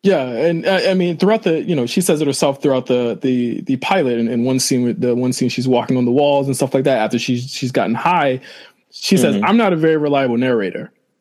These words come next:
Speaker 1: And I thought that that was a, <laughs> I thought that was a very succinct thing to say, because, and, and I think we're gonna bring this up countless times, and we're gonna bring it up on, on the second episode that we're gonna actually review in a couple of seconds here.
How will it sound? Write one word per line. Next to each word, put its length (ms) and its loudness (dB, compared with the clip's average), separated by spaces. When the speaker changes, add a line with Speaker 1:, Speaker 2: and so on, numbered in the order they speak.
Speaker 1:
And 120 2
I 120 2
thought 180 2
that 180 2
that 220 2
was 220 0
a, 240 0
<laughs> 520 0
I 120 2
thought 280 0
that 160 2
was 140 0
a 60 2
very 580 0
succinct 560 -2
thing 260 -2
to 120 -2
say, 440 0
because, 320 2
and, 340 0
and 240 0
I 80 2
think 200 0
we're 80 2
gonna 160 2
bring 200 2
this 160 0
up 240 0
countless 360 -2
times, 380 0
and 80 2
we're 60 2
gonna 140 2
bring 180 2
it 60 2
up 140 0
on, 200 2
on 220 2
the 140 0
second 340 0
episode 320 0
that 120 0
we're 80 -2
gonna 140 0
actually 280 2
review 260 2
in 60 2
a 60 0
couple 320 0
of 80 -2
seconds 360 0
here. 320 2